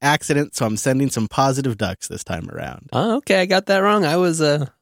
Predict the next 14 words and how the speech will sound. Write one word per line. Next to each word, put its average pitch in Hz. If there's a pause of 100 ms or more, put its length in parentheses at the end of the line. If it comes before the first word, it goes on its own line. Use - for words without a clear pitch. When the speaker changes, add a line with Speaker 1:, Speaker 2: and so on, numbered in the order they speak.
Speaker 2:
I 135
was 127
sure 131
you 107
had 98
connived -
that -
one. - (240)
Speaker 1:
<laughs> 262 (360)
Appreciate 143
it, 107
sir. 98
Thank 104
you. -